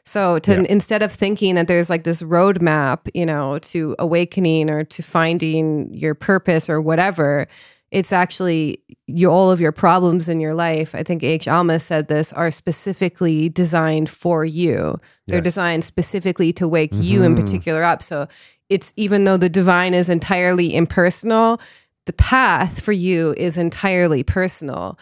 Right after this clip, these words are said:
Speaker 1: And that's the most important thing to understand. And I'm just gonna read this quote, actually, where Bud Harris really summarizes this. And he says, "The path of individuation challenges us to grow and to be full of vitality for the rest of our lives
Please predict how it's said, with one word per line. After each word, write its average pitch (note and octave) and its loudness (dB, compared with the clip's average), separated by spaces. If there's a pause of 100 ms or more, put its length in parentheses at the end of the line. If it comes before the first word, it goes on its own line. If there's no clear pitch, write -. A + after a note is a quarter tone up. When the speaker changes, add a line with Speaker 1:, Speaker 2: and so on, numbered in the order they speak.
(340)
Speaker 1:
And F#3 2
that's F#3+ -2
the G#3 -6
most F3 0
important E3 0
thing D#3+ -2
to E3 -8
understand. D#3 -4
And F#3 0
I'm G#3+ 0
just C#4+ -2
gonna C#4+ 0
read G#3 2
this G3+ -2
quote, F#3+ 4
actually, E3+ 0
where D#3+ 2
Bud E3 2
Harris D#3+ 2
really D#3+ 0
summarizes D#3 0
this. D#3 0
And E3 -4
he D#3+ 0
says, D3 -4 (500)
"The G3 2
path A3+ 2
of B3 4
individuation G3 2
challenges F3 0
us E3 0
to G3+ -6
grow F3 4
and F3 0
to F3+ -4
be D#3+ -2
full G3 -2
of G3 0
vitality E3+ 0
for F3 -4
the E3 2
rest E3+ 0
of D#3+ -4
our D#3+ 4
lives D#3 0